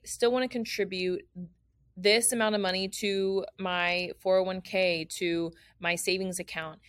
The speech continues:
to our vacation account," all these accounts, and you can play with it. Like, "Okay, this is if we're not, you know, this number is if we're not personally investing, not personally saving. This is just to make ends meet." And then the next number is, "Okay,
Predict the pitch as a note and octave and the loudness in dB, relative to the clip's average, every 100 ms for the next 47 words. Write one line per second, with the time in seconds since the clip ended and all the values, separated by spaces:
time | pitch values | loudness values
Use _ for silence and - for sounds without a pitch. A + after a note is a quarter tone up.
0 | _ - G3 F#3 F3+ F3+ F3+ F3 - E3 | _ -2 2 2 2 -4 -8 -6 -6 -6
1 | - D3+ D3 - - - C#4 D4+ A3 G3 | -6 -6 -8 -14 -2 2 2 2 -4 -6
2 | E3 - G#3+ A3+ B3 A#3 G#3 G3 F3 E3+ | -6 -4 -4 -2 -4 0 0 2 0 -4
3 | - - G3+ F3 D#3+ G#3+ B3 C#4+ A#3 - | -6 -10 -4 -4 0 0 2 -2 -2 -2
4 | G#3 G3 F#3 E3+ F3+ F#3 - F3+ D3+ F#3 | -2 -2 -2 -2 -2 -4 -6 -6 -2 0
5 | C4+ B3+ A3+ G#3+ G3 F#3 F#3 F3+ E3+ E3+ | 0 0 0 2 2 0 -2 0 -2 -2
6 | - _ - F#3 F3+ - F3+ F3+ F#3 F3 | -10 _ -6 -4 -4 -4 -4 -2 -4 -4
7 | F3 E3 - G3 F3+ G3 - E3 E3 E3+ | -4 -6 -6 0 0 -2 -6 -6 -4 -4
8 | E3+ - F#3+ F#3 F#3+ F3+ - F3 F3+ E3 | -6 -6 -6 -6 -6 -4 -2 -2 -2 -4
9 | D#3 E3 - _ F3 F3 G3 G3 F#3+ - | -8 -12 -20 _ -4 0 2 0 0 2
10 | E3 D#3+ - E3+ D#3+ D#3 _ E3 D#3+ D#3+ | 2 2 -6 -4 -4 -6 _ -6 -6 -8
11 | D#3+ D#3 D#3 G3+ - - - _ _ _ | -10 -8 -4 -4 -6 -14 -20 _ _ _
12 | _ _ - G3 F3+ F3 F3 F3 F3+ E3+ | _ _ -2 2 4 2 2 0 2 0
13 | - F3 E3+ E3 E3 - C#4 C#4 G3 | 0 -2 0 0 0 -4 -2 0 -2